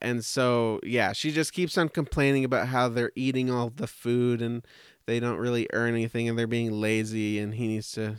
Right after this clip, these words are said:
you know, help out with the war effort and stuff. Um, and she, she s-, uh, convinces him to sell, uh, his mother's kimonos, uh, for rice.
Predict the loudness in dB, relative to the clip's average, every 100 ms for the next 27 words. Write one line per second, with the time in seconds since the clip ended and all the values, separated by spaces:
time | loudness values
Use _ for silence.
0 | -8 -6 -6 -4 -6 -4 -4 -4 -6 -6
1 | -4 -2 -4 -6 -8 -8 -6 -4 -4 -8
2 | _ -20 -20 _ _ _ -6 -4 -6 -8
3 | -12 _ _ _ _ -4 -4 -4 -6 -8
4 | -4 -4 -4 -4 -8 -14 -12 -10 -10 -12
5 | -12 -12 -6 -6 -6 -8 -8 -2 -4 -4
6 | -6 -6 -6 -6 -2 0 0 -2 -6 _
7 | _ _ _ -10 -8 -8 -10 -10 -10 -10
8 | -10 -8 -4 -2 -2 -2 -4 -6 -10 -12
9 | -14 -20 -20 -6 0 0 0 0 -4 -8
10 | -12 _ _ _ -20 -20 _ _ _ -2
11 | 0 0 -2 -2 4 4 4 -2 -8 -10